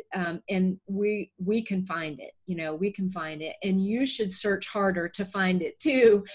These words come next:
because there is something so special about you. And everybody is unique in their own way, and find that inner uniqueness and that inner special and put it out there for the world to see, because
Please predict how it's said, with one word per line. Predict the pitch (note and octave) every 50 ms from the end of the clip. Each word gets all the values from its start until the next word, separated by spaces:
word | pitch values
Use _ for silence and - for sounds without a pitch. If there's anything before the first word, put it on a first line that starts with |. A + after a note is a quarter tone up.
| - - - -
because | - A#3 A3+ - A#3 A#3+ A3 F#3+
there | G#3+ A3+ A3 A3
is | A3 A3 A3+ A3 -
something | - A3 G#3 G3+ G3+ F#3+ F#3+
so | F#3 - G#3 G3
special | F#3 - - - G3 G3 G3 - G#3 F#3+
about | F#3+ F#3 F3 F3+ F3 E3+ D3+ -
you. | F3 F3+ F#3 F3+ E3+ E3+ E3 E3 - - - - - - -
And | - G3+ G3+ G3+ G3 G3 G3 G3 -
everybody | A3 A3+ A#3+ A#3 A3 A#3 A3+ G#3 F3+ G#3 G3 F#3+ F#3+ F#3+ F#3+ F3+
is | F3+ F3 - F#3+
unique | F#3 F3+ F3+ F3+ F3 F#3 G3 G3+ G3 -
in | F#3+ F3+
their | F3+ F3 E3+ - - -
own | F#3+ F#3 F3+ F3+ F3
way, | F3+ F#3 F#3+ F#3+ E3+
and | D#3+ F3+ F#3 _ _ -
find | F3+ G3 G#3 A3+ A#3+ A#3+ A3 G3
that | F#3+ F#3+ F#3 - - -
inner | G3 F#3+ F#3+ F#3+
uniqueness | F#3 F#3 F#3 F3+ F3+ F3+ F#3 F#3+ F#3 - F3+ F3 F3+ F#3 -
and | F#3+ F3+ F3+
that | F3 D#3+ - -
inner | F3 F3+ F3+ E3+ E3+ E3+
special | - - - - - F3+ F3+ F#3 - - E3 D3 C#3+ D3 _ _ _ - - - _ _ -
and | G#3 F#3+ G3 F#3+
put | F#3+ - B3+ A3+
it | G#3+ G3+ F#3+
out | F3+ F3+ F#3 F#3 - -
there | F3+ F3
for | - - F#3+ F#3
the | F3+
world | E3+ F3 E3+ E3 E3 E3 -
to | D3+
see, | - - - G3 F#3+ F#3+ F#3 F#3
because | F3+ F#3 - - F#3+ F3+ F3+ F3 F3 - - -